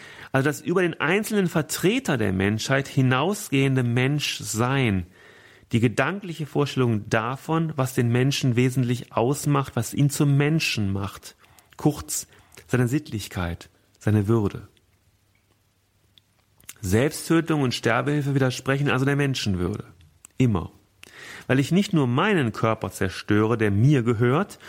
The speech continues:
sondern etwas, das mir nicht gehört, die Würde. Wer das Subjekt vernichtet, schafft auch das aus der Welt, was es überhaupt erst zum Subjekt macht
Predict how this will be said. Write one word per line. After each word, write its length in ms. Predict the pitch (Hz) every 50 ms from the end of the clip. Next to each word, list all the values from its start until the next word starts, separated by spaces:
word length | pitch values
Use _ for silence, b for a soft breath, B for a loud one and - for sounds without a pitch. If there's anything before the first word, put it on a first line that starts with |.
| B B B B B
sondern 280 | - 151 156 156 151 -
etwas, 540 | - 165 - - - 190 185 - - - - -
das 160 | - 175 165
mir 160 | 185 180 180 175
nicht 420 | 175 180 196 180 - - - -
gehört, 520 | - 92 82 87 - - - - - - _ _ _ _
die 140 | - 110 107
Würde. 400 | 107 127 123 101 92 - - 101 - _ _ _ _ _ _ _ _ _ _ _ _ _ _ _
Wer 80 | - 113
das 140 | 120 120 -
Subjekt 480 | 143 127 113 120 170 214 - - -
vernichtet, 680 | - - 143 143 151 175 180 - - 190 180 185 - b b b b b b
schafft 420 | - - - 151 147 - - - -
auch 200 | 143 156 - - - _ _ _
das 380 | - 165 175 - - - - - _
aus 260 | - 101 98 92 - -
der 220 | 104 98 92 92
Welt, 380 | 104 101 110 127 156 156 - B B B B B
was 120 | 123 127
es 160 | 131 127 - -
überhaupt 640 | - 120 117 107 - - 147 170 165 - - - -
erst 340 | 139 147 143 143 - - -
zum 160 | - 139 131
Subjekt 540 | 123 127 - - - 120 117 - - - -
macht 520 | 123 175 190 185 - - - - -